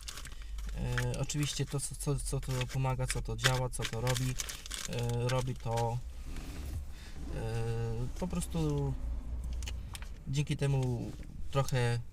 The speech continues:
mniej hałasów słyszymy, e, i nie powoduje, mm, znaczy wiatr po prostu, no, nie, nie zawiewa, jeżeli mamy na przykład, e, chore uszy. I to kosztowało złot,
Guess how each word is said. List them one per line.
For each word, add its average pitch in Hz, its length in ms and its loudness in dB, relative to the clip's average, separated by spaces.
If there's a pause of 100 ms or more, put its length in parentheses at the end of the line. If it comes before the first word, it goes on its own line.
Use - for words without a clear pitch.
mniej 127 280 4
hałasów 117 520 -2
słyszymy, 147 480 -2 (540)
e, 123 260 2 (100)
i 139 300 2 (1700)
nie 127 160 2
powoduje, 120 800 0 (640)
mm, 110 540 -4
znaczy 202 220 -2
wiatr 190 220 2
po 131 120 0
prostu, - 340 -4
no, 110 140 0
nie, - 1120 -4
nie 120 140 4
zawiewa, 113 380 2 (1120)
jeżeli 117 300 2
mamy 113 260 2
na 110 120 0
przykład, - 340 0 (120)
e, 107 540 -2
chore 110 520 -2
uszy. 98 300 -2 (1300)
I 139 60 2
to 135 160 0
kosztowało 123 600 2
złot, 117 380 -2